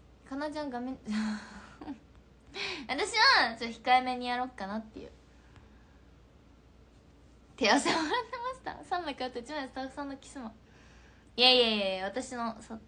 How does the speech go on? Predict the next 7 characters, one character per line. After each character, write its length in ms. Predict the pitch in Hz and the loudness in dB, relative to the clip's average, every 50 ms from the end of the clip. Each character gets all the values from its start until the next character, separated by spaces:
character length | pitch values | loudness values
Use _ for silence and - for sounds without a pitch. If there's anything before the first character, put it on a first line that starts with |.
| - | -20
私 240 | 220 214 214 214 214 | -14 -12 -10 -8 -8
の。 160 | 208 202 214 - - - - - - - - _ _ - - - - - - - - - - - - - - - - - - - 220 | -8 -10 -12 -16 -20 -20 -20 -20 -20 -20 -20 _ _ -20 -20 -20 -20 -20 -20 -20 -20 -20 -20 -20 -20 -20 -20 -20 -20 -20 -20 -10 -2
誰 220 | 220 220 226 254 | 0 2 2 2
発 260 | - 415 427 427 - | 4 2 2 2 0
祥？ 140 | - 190 196 | -6 -8 -4
手 100 | - 392 | 0 2
が 120 | 480 523 | 2 4